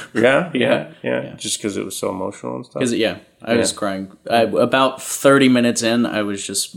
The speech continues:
Speaker 1: weeping until
Speaker 2: Yeah.
Speaker 1: the end of the show.
Speaker 2: Yeah, it was, it was
Speaker 1: And I happened to be sitting in front of Michael and Jason, and so at the
Speaker 2: Oh,
Speaker 1: very end,
Speaker 2: oh, nice.
Speaker 1: when you, uh,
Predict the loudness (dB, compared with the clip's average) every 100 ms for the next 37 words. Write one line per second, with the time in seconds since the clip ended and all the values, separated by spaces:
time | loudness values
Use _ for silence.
0 | -8 -8 -6 -10 -12 -12 -2 0 0 -4
1 | -10 -14 -16 -18 -18 -14 -6 -6 -4 -6
2 | -8 -10 -16 -16 -16 -10 -6 -4 -2 -4
3 | -6 -8 -8 -8 -10 -10 -10 -10 -10 -10
4 | -10 -12 -12 -10 -10 -10 -10 -12 -10 -10
5 | -10 -6 -4 -2 -2 -4 -6 -6 -6 -8
6 | -6 -6 -6 -8 -12 -10 -6 -6 -8 -14